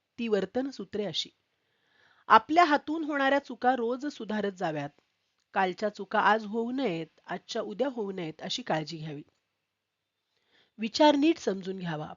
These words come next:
पटलेला विचार अंमलात आणल्या वाचून राहावयाचे नाही असा निश्चय बळकट करावा. विनाकारण भिवू नये. भयाच्या प्रसंगी देवाचे नाव घ्यावे. आपल्या कुवतीनुसार जरुरीच्या वेळी दुसऱ्याला मदत करीत जावी.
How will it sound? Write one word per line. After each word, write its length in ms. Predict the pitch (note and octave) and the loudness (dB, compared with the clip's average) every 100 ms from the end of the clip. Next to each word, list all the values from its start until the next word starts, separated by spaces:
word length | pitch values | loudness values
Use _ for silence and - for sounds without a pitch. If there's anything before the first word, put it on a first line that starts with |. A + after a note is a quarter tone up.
| - | -2
पटलेला 440 | G#3 B3+ C#4 D#4 | -2 0 2 4
विचार 460 | C#4+ A3+ G#3 F3 G3 - | 2 0 0 0 0 -4
अंमलात 440 | F#3 F#3+ A3+ - | -4 0 0 0
आणल्या 320 | G3 F#3 F#3+ | -2 0 0
वाचून 320 | F#3+ F3 A3 | 0 -4 -8
राहावयाचे 600 | G#3+ G3 G3 G3 G3 - | -6 -2 0 0 -2 -4
नाही 380 | A#3+ B3 G3 D#3+ - - - - | -4 -4 -4 -10 -12 -20 -20 -10
असा 300 | F3+ - B3 | -8 -2 -2
निश्चय 400 | A#3 F3+ - A3+ | 0 -4 -2 -2
बळकट 380 | F#3 D#3+ - G#3 - | 0 -4 -6 -8 -10
करावा. 320 | D#3 D3+ C#3+ _ _ _ _ _ _ _ _ | -14 -14 -16 _ _ _ _ _ _ _ _
विनाकारण 640 | F#3 A3 B3+ D4+ C#4 C4+ C#4+ | -4 2 4 8 8 6 4
भिवू 220 | B3 C#4 | 2 2
नये. 260 | D#4 C#4 C4+ - _ _ _ _ _ - | 2 0 -2 -8 _ _ _ _ _ -6
भयाच्या 480 | G3+ A#3 C#4 - E4+ | 2 6 6 4 0
प्रसंगी 500 | C#4 C#4 A3+ A3+ C#4+ | 0 -2 -2 -2 2
देवाचे 500 | A3+ G#3+ A3+ - C4 | 6 6 4 -2 -2
नाव 260 | G#3+ A#3 | 0 -2
घ्यावे. 300 | G#3+ D#3+ C#3+ - _ _ _ _ _ _ _ _ _ _ _ | -4 -8 -10 -14 _ _ _ _ _ _ _ _ _ _ _
आपल्या 400 | - G#3+ - D#4+ | 0 0 4 4
कुवतीनुसार 880 | F4+ D#4 D4 D4 D4 B3 G3 F3+ F#3 | 4 2 0 0 -2 -6 -4 -2 -2
जरुरीच्या 680 | A3 A3 G#3+ D4+ D#4 D4 C4+ | 0 0 0 0 -2 0 0
वेळी 280 | A3 F#3 A3 | 2 2 -2
दुसऱ्याला 500 | A3 - A3+ A#3 B3+ | -6 -4 0 2 0
मदत 320 | A3+ G3 - | 0 -2 -2
करीत 200 | A#3+ A#3 | -4 -4
जावी. 300 | G3 G#3+ G#3 | -4 -6 -6